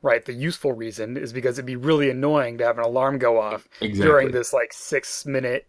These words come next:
Speaker 1: chase sequence.
Speaker 2: So what I was trying to figure out when he pulled that alarm was, was he expecting an alarm and was like, "Damn it, it didn't work"?
Speaker 1: Mm.
Speaker 2: Or was he like, "Okay,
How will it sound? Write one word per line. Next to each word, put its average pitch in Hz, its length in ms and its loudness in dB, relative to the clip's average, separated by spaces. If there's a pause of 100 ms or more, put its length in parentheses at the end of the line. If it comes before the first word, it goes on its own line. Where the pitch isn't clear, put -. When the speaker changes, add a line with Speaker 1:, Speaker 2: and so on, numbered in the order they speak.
(140)
Speaker 1:
chase 147 260 -2
sequence. - 600 -10 (140)
Speaker 2:
So 143 240 8
what 135 180 6
I 160 120 8
was 180 180 6
trying 127 240 2
to 104 60 -2
figure 98 320 2
out 92 380 2
when 107 260 0
he 104 100 -2
pulled 120 320 6
that 98 140 6
alarm 90 580 2 (220)
was, 101 420 6 (240)
was 104 180 0
he 117 120 4
expecting - 800 0
an 90 60 -2
alarm 78 520 -6 (180)
and 104 180 0
was 92 140 0
like, 90 220 0 (260)
"Damn 120 240 4
it, 76 80 -6 (200)
it 98 120 -6
didn't 98 320 6
work"? 113 420 8 (240)
Speaker 1:
Mm. 139 300 -14 (400)
Speaker 2:
Or 104 680 6 (100)
was 104 240 4
he 104 120 2
like, 92 200 4
"Okay, 135 360 4